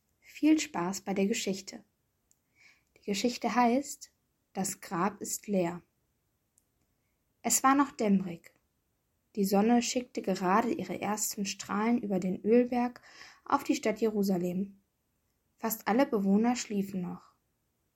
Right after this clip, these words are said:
Nur einige Frauen waren schon unterwegs.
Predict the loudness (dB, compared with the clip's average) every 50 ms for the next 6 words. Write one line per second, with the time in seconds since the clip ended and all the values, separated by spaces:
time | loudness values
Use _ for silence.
0 | _ _ _ _ 2 4 4 6 6 6 4 4 6 4 2 0 0 -4 -2 2
1 | 4 4 4 2 2 -2 -4 -6 -6 -8 -8 -10 -8 -8 -10 -8 -10 -12 -10 -8
2 | -8 -8 -8 -10 -14 -16 -16